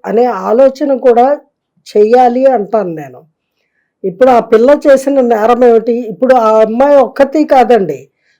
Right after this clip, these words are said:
నాలుగు వందల కుటుంబాల వాళ్ళు, వాళ్ళందరూ పేదవాళ్ళు, నిరుపేదలు,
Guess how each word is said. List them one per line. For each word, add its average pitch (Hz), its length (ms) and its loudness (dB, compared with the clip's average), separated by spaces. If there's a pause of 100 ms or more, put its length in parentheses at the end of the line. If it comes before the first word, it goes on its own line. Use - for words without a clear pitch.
(140)
నాలుగు 254 540 0 (140)
వందల 247 360 2
కుటుంబాల 285 760 0
వాళ్ళు, 254 520 0 (560)
వాళ్ళందరూ 254 720 0
పేదవాళ్ళు, 254 720 4
నిరుపేదలు, 208 840 2